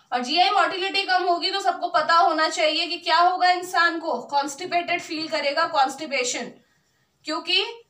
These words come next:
fecal material को large intestine से रेक्टम एनस की तरफ जाने के लिए movement की जरूरत पड़ती है। अब जब motility कम हो चुकी है तो वो move कैसे करेगा,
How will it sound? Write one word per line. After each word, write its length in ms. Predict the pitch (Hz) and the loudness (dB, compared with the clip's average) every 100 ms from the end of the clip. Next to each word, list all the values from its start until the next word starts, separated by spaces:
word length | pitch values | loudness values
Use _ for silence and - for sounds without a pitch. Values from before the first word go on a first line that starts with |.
| _ _ _ _ _ _ _ - _ _ | _ _ _ _ _ _ _ -20 _ _
fecal 400 | 370 359 392 403 | -6 2 2 4
material 480 | 381 381 381 381 392 | 2 0 2 2 2
को 280 | 359 392 403 415 - | 2 4 4 2 -2
large 320 | 294 294 330 | 4 4 4
intestine 580 | 381 359 381 381 339 349 | -2 -4 -2 0 2 0
से 200 | 359 370 | 0 0
रेक्टम 460 | 277 277 - 349 330 | 2 2 2 2 4
एनस 300 | 294 320 349 | 2 0 0
की 80 | |
तरफ 240 | 349 339 330 | 2 4 4
जाने 360 | 339 269 285 | 2 2 2
के 180 | 320 330 | 2 0
लिए 200 | 311 339 | 2 2
movement 500 | 294 294 294 349 - | 4 4 4 2 2
की 100 | 349 | 2
जरूरत 360 | 339 330 285 294 | 4 4 2 2
पड़ती 300 | 277 - 311 | -2 -2 -4
है। 280 | 285 233 - - - - - | -4 -4 -10 -20 -20 -8 -4
अब 120 | 294 | 0
जब 140 | 403 | 2
motility 600 | 403 415 381 392 403 415 | 4 4 4 4 4 2
कम 180 | 359 381 | 4 4
हो 140 | 381 | 4
चुकी 300 | 339 370 349 | 2 2 2
है 160 | 349 359 | 4 4
तो 120 | 370 | 2
वो 160 | 359 381 | 0 2
move 300 | 349 370 370 | 4 4 4
कैसे 320 | 370 320 330 | 0 0 0
करेगा, 420 | 285 233 202 190 | 2 0 0 -4